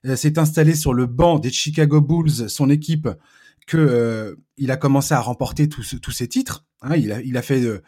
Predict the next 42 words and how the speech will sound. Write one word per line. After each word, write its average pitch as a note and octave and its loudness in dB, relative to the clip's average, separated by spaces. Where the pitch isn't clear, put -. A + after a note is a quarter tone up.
deux B2+ 0
fois F3 4
un C#3+ 4
three-peat, D#3 2
donc G#2+ -6
trois, D3+ -8
trois, D3+ -8
trois D3+ 2
titres D3+ -2
consécutifs, D3 -4
quatre-vingt-onze, D3+ 2
quatre-vingt-douze, C#3+ 0
quatre-vingt-treize, C#3 -2
puis G3+ -2
quatre-vingt-seize, D3+ 2
quatre-vingt-dix-sept, C#3 -4
quatre-vingt-dix-huit. C3 -8
Et, A3+ 2
euh, B2+ 2
et D#3+ 2
ce D#3 -2
qui A#3 0
est, G#3+ 0
et D3+ 2
ce D3+ 0
qui F#3+ -10
est F#3 -2
drôle E3 2
quand E3 -2
on, D3 4
on C#3 2
se - -2
penche B2 0
un C#3+ 2
petit C#3+ -6
peu F#3+ -4
sur D3+ -4
l'histoire C3 0
de B2+ 2
Michael B2 0
Jordan, E3 0
justement, D#3 0